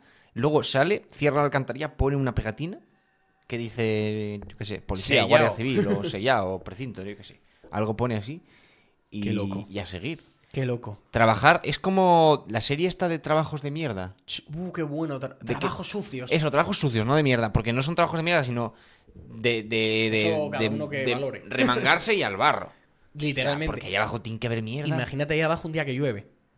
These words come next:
Speaker 2: Van con escafandra, con bombona de oxígeno.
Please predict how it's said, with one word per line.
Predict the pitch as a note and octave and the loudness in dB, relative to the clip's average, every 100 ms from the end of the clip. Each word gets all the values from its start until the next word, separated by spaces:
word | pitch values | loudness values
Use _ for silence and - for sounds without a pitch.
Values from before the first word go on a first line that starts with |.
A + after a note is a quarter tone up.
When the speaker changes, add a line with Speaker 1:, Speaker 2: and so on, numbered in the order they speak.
| - - - - - _ _ _ - | 0 4 4 2 -18 _ _ _ -8
Speaker 2:
Van | B2+ C#3 | -4 -2
con | D3+ D#3+ E3 | -2 -2 -4
escafandra, | - D3+ C3+ F3+ G3+ G3+ G#3 A3 G#3+ | -4 -6 -4 -4 -2 0 2 2 0
con | F3+ E3+ E3+ | -2 -4 -4
bombona | E3 F3 F#3 G3+ | -4 2 6 6
de | G3 | 6
oxígeno. | F#3 - A3+ - A#3+ B3 B3 B3 | 4 4 4 2 4 8 10 10